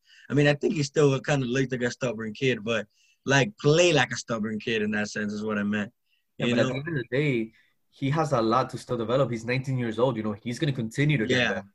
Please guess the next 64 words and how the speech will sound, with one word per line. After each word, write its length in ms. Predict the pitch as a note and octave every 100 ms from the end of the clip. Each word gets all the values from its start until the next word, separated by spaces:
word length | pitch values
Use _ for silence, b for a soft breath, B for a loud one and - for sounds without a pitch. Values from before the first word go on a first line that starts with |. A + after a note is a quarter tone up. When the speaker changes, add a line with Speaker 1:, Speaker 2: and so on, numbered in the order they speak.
| _
Speaker 1:
for 100 | G2
Speaker 2:
This 80 | F#2
Speaker 1:
sure. 320 | C#3+ A2 G#2
Speaker 2:
is 80 | -
a 20 |
six 380 | - - - - -
eight 240 | E3+ -
point 300 | - D3 E3
guard, 180 | A2+ G#2
man. 240 | A2 G#2+ -
He 120 | D3+
has 180 | F3+ D3
excellent 460 | C#3+ D#3+ - C#3+ B2+
size 260 | C3 C#3+ C#3+
for 80 |
his 140 | B2 A2
position, 600 | A2 - C3 C3+ C#3+ C#3 b b -
which 260 | B2 C3 -
his 160 | A#2+
brother 300 | A#2+ C#3+ D#3+
doesn't. 480 | B2+ B2 A2+ A#2+ A2+ _ _ _
He, 360 | E3 E3+ D#3 _ _ _
he, 220 | D3 E3
you 200 | E3 F3+
already 180 | G#3+ G#3+
see 220 | E3 G3
something 400 | F3 F#3 F3 F3
that 220 | D3+ C3 C3
you 80 |
don't 100 | D3+
see 160 | D3 D#3+
in 80 | C#3+
a 40 |
lot 200 | A2+ C3
of 60 | B2
rookies. 340 | C3 C3 C3+
You 80 | A#2
know, 60 | A#2+
he 100 | C#3+
could 140 | D#3+
continue 380 | C#3+ - C#3 D3
to 60 |
develop 360 | A#2+ A2+ A#2+ B2
his 120 | A2+
game. 140 | A2+ A2+
He 80 |
continue 320 | A#2+ B2 B2 A2+
to 60 |
get 160 | G#2+ G#2
much 360 | A2 A2+ A2
better 180 | - A#2+
than 100 | A2+
what 100 | G2
he 140 | G2+ A2
is. 160 | G#2 B B B
Like 140 | A#2+ A#2
you 100 | C3
said, 240 | D#3+ C#3+
you 60 | B2
know, 200 | B2 A2+ b b
he's 160 | D#3+ E3+
not 140 | D#3+
excellent 380 | D#3+ D#3+ D#3 C#3
off 100 | C#3